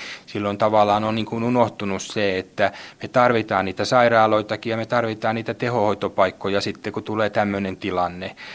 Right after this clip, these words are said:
Ja kieltämättä nyt, kun on, kuitenkin onnistuttu välttämään tämmöiset tilanteet toistaiseksi, niin, niin, tota,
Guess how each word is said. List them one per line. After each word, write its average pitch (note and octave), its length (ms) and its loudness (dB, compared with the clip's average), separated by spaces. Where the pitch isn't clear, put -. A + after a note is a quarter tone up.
Ja G2+ 260 2
kieltämättä A2 800 0
nyt, A2 220 -6
kun A#2 200 -4
on, A2+ 260 -2
kuitenkin A2 600 -2
onnistuttu A#2+ 640 2
välttämään G#2 600 2
tämmöiset G2+ 480 -4
tilanteet G2+ 580 -2
toistaiseksi, G#2 680 -4
niin, G2 280 -6
niin, G#2+ 160 -8
tota, G#2 520 2